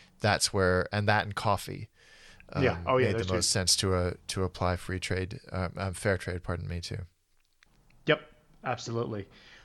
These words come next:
Speaker 2: Um, so moving away from this, the sweet stuff to, from your perspective,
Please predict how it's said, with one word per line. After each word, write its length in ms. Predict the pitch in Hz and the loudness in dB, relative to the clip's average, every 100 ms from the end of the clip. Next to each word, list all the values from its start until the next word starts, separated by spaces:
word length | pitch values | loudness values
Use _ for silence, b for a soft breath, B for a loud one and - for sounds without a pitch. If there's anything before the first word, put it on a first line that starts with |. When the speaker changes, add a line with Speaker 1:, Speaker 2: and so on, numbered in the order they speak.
| b | b
Speaker 2:
Um, 380 | 147 156 156 202 | 10 10 10 6
so 180 | - 180 | 6 8
moving 260 | 202 247 202 | 8 8 8
away 180 | 165 | 8
from 200 | 151 147 | 6 4
this, 160 | 131 120 | 2 2
the 160 | - 131 | -2 -4
sweet 300 | 139 143 - | 2 2 2
stuff 440 | - 123 113 - - _ - - | 0 2 0 -6 -20 _ -20 -8
to, 460 | - 131 117 117 139 | 2 4 4 0 -4
from 280 | - 120 117 | -4 -2 4
your 140 | 160 | 4
perspective, 720 | 151 - 113 - 110 101 95 | 4 4 2 4 0 0 -2